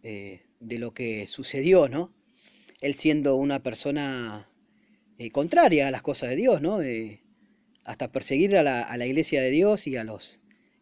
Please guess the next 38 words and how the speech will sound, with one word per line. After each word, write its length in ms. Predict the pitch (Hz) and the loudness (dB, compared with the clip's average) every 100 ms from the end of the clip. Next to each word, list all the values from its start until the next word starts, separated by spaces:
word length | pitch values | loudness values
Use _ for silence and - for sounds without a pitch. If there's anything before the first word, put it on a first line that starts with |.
| - | -4
hijos 260 | 156 151 | -2 2
de 60 | 131 | 4
Dios, 240 | 196 233 | 6 6
¿no? 180 | 151 156 | 6 0
A 40 | 131 | -2
los 220 | 117 - | -4 -8
llamados 300 | 117 147 143 | -4 -2 -2
cristianos 460 | 139 - 160 196 | -2 0 2 2
en 80 | 143 | 0
esos, 400 | 127 131 110 - _ _ _ _ _ _ _ _ | -4 -10 -12 -16 _ _ _ _ _ _ _ _
en 80 | 131 | -6
esos 200 | 131 123 | -4 -2
tiempos, 380 | - 277 185 131 | 2 2 2 -2
¿no? 180 | 185 180 139 | -4 -8 -12
Eh, 540 | 113 104 101 92 90 _ _ _ _ _ _ _ _ _ _ | -10 -10 -10 -14 -18 _ _ _ _ _ _ _ _ _ _
él, 480 | 127 117 110 104 98 _ _ - | -10 -8 -8 -10 -14 _ _ -8
él 160 | 135 | 0
habla 280 | 143 165 156 | 2 4 4
y, 460 | 135 123 113 107 _ _ _ _ _ _ _ _ _ _ _ _ _ | 2 0 -4 -8 _ _ _ _ _ _ _ _ _ _ _ _ _
y 100 | 147 | -4
demuestra 400 | 143 160 170 180 | 0 0 0 -2
su, 460 | - 143 123 113 98 _ _ | -2 -4 -4 -8 -14 _ _
su 300 | - - 151 | -20 -12 -8
encuentro 380 | 135 175 185 160 | -2 2 2 2
con 100 | 143 | -2
el 100 | 139 | -4
Señor, 400 | - 143 165 120 | -2 0 0 -2
¿no? 200 | 143 175 _ - | -8 -10 _ -10
Esto 180 | - | -6
se 120 | 220 170 | 0 2
encuentra 420 | 160 185 165 151 | 4 2 2 0
en, 340 | 131 120 107 _ _ _ _ _ _ _ | 0 -4 -8 _ _ _ _ _ _ _
en 80 | 135 | -4
el 80 | 127 | 4
libro 200 | 180 160 | 6 6
de 60 | |
los 220 | 135 127 202 | 4 0 2
Hechos, 420 | 202 208 220 | 2 0 -4